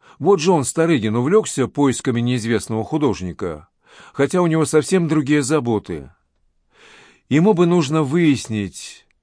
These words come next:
что Лидия знает про ту картину неизвестного итальянского мастера шестнадцатого века, реставрацией которой он сейчас занят.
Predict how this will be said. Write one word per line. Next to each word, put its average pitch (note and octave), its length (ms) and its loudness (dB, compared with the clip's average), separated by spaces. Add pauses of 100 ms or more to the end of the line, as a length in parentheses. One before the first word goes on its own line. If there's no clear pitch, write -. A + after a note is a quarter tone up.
(120)
что - 380 2
Лидия D3 380 2
знает B2+ 420 -2
про B2 140 0
ту A#2+ 160 -2
картину B2+ 460 0
неизвестного A#2+ 760 -2
итальянского A2+ 640 -2
мастера A2 400 -4
шестнадцатого G#2+ 640 -6
века, F#2+ 640 -6 (760)
реставрацией E3 800 2
которой D3+ 480 2
он C3+ 200 -2
сейчас C3 360 -4
занят. F#2 560 -6